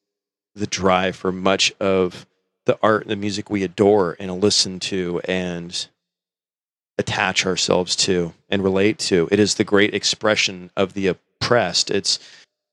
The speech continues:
it is the prime mover of change in the world,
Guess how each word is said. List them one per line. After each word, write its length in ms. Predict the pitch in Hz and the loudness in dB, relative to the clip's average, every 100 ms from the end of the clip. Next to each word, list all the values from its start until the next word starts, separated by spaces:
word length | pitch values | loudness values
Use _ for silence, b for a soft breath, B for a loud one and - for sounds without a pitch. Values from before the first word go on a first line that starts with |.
| _ _ _ _ | _ _ _ _
it 100 | 107 | 0
is 220 | 104 98 | 2 0
the 280 | - 104 101 - | 4 4 4 -2
prime 420 | - 117 117 104 | 0 2 2 0
mover 280 | 110 104 110 | 0 0 -2
of 220 | 101 - | -4 -4
change 460 | - 117 113 107 | -2 0 0 -2
in 140 | 110 95 | -4 -6
the 60 | |
world, 480 | 95 113 101 82 80 | 2 4 4 0 -4